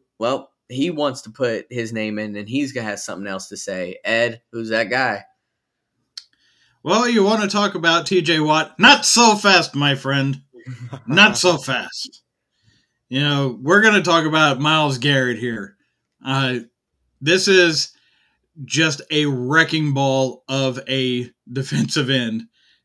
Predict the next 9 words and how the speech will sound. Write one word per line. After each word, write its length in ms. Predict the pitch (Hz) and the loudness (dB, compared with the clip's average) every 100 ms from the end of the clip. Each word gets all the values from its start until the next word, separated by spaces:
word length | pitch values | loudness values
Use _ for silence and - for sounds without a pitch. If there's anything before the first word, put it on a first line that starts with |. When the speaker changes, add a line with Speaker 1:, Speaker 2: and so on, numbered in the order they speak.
| _ | _
Speaker 2:
and 560 | 135 139 135 131 127 117 - | -2 0 0 0 -2 -6 -14
has 280 | - 160 156 | -4 0 0
been 180 | 156 165 | 0 -2
since 220 | 151 147 | -2 -4
he 100 | 143 | -6
came 260 | 123 147 147 | -2 -2 0
into 140 | 139 | 0
the 60 | 127 | -2
league. 380 | 131 135 127 | -2 -2 -2